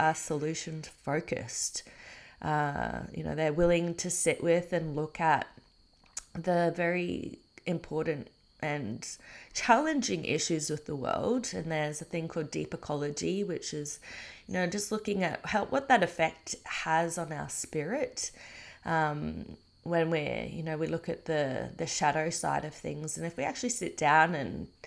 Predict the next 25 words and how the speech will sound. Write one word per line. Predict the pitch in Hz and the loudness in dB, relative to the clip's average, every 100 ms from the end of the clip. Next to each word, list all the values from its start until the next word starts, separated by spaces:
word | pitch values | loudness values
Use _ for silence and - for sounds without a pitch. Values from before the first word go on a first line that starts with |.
| - - - - _ | -20 -20 -20 -20 _
um, | 156 147 139 - | 2 4 2 -2
receive | - - - 160 156 160 165 160 | -2 -2 0 0 2 0 0 -2
and, | 143 135 110 - - - - - - - _ _ - | -4 -4 -6 -6 -4 -4 -6 -18 -20 -20 _ _ 2
uh, | 156 - | 4 6
acknowledge | 170 170 160 156 165 233 277 254 - - - | 2 4 4 6 6 4 2 0 -2 4 4
the | 202 190 190 | 4 2 0
state | - - 180 151 170 202 - - - | -2 -2 2 2 2 0 -4 -4 2
of | 170 165 160 156 151 151 - - | 4 6 6 4 0 -8 -14 -10
what | 165 - 151 131 - - - - - | -8 -4 0 0 0 -4 -6 -6 -4
industry | 185 175 180 - - 180 175 170 | -2 0 -2 -2 -4 -2 0 0
is | 165 | -2
doing | - 160 160 165 160 | -4 -4 -4 -6 -8
to | - 175 | -6 -2
our | 156 151 156 | -2 -2 -4
environment, | 151 147 143 143 165 233 277 - - - - - - | -6 -2 0 0 -2 -4 -6 -8 -10 -10 -20 -20 -2
which | 202 208 | 2 4
is | 214 196 | 2 2
completely | 202 180 190 - 156 | -2 0 0 2 2
unnecessary. | 151 147 - 170 - 156 160 190 | 2 0 -4 -4 -2 0 0 2
There | 180 | 2
is | 156 156 - | 2 0 -4
certainly | - - 185 - 180 170 | -2 4 4 4 0 2
ways | 160 151 160 165 - | 4 4 2 -2 -4
for | 165 156 | -2 0
us | 151 143 | 0 -4